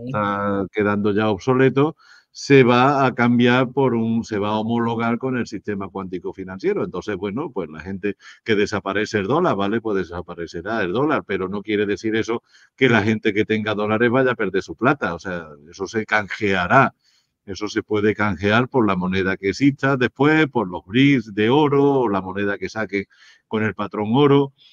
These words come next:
Me están escribiendo mucho con el tema de Nesara Gesara y con el tema de los bonos de Zimbabue y todo esto.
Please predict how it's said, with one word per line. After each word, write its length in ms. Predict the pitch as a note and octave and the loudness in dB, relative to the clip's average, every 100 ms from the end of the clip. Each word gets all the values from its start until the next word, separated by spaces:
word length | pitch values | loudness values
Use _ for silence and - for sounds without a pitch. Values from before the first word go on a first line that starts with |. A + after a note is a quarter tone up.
| _ _ _ _ _ | _ _ _ _ _
Me 120 | A#2+ | -2
están 280 | A#2 C3 C3+ | 2 2 2
escribiendo 580 | B2 B2+ B2+ C3+ B2 B2 | 0 4 6 6 4 2
mucho 320 | D3 D3+ D#3+ | 2 2 0
con 160 | B2 G#2+ | 2 0
el 120 | F#2+ | 0
tema 300 | A#2 A2+ G#2+ | 0 0 0
de 120 | G#2 | 0
Nesara 440 | G2 - A2+ A2+ | -2 -4 -4 -2
Gesara 500 | G2+ F#2 B2 B2+ D3 C#3 | -2 -2 -2 0 2 2
y 40 | |
con 200 | - F#2+ | 0 -4
el 120 | F2+ | -4
tema 280 | G#2+ G#2 G#2 | -4 -4 -4
de 100 | G2 | -6
los 840 | G2 G2 G2 F#2+ F#2 F2+ E2+ E2 | -4 -2 -2 -2 -4 -6 -8 -10
bonos 380 | E2+ A2 G#2 G2 | -6 -4 -4 -4
de 80 | F#2 | -6
Zimbabue 600 | - F2+ G#2 A#2+ A2 G#2 | -8 -10 -4 -2 -2 -4
y 20 | |
todo 260 | G#2+ G#2 A2+ | -2 -2 -2
esto. 380 | A#2 B2+ C3 | -2 -4 -6